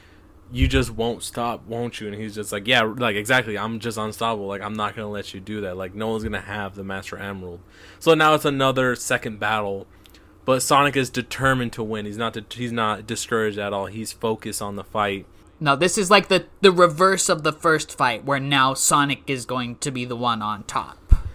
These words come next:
Speaker 1: Yeah, and this is, this is a decent fight, but Knuckles still can hold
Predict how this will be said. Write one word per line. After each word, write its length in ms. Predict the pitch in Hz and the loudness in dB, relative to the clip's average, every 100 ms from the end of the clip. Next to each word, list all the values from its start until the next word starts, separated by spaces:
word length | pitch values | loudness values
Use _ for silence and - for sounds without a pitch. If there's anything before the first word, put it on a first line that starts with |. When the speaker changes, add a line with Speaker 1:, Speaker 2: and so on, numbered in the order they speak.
| - | 2
Speaker 1:
Yeah, 180 | 175 - | 6 6
and 340 | - 185 202 226 | 6 2 2 -2
this 220 | 269 240 | -2 -2
is, 100 | 220 | -2
this 160 | 247 202 | -2 -4
is 60 | |
a 20 | |
decent 300 | 170 202 170 | -4 -6 -4
fight, 200 | 139 156 | -2 -2
but 180 | 151 147 | 0 -2
Knuckles 360 | 151 170 180 180 | 2 2 2 -2
still 480 | - 160 156 151 - - | 0 4 4 4 -2 -10
can 180 | - 143 | -4 -4
hold 380 | 131 139 135 135 | -2 0 0 -2